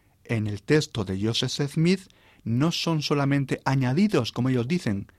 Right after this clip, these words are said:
sino que son cambios fundamentales. Por lo tanto, no son añadidos,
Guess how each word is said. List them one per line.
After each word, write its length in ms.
sino 260
que 100
son 220
cambios 500
fundamentales. 1040
Por 120
lo 80
tanto, 380
no 400
son 380
añadidos, 760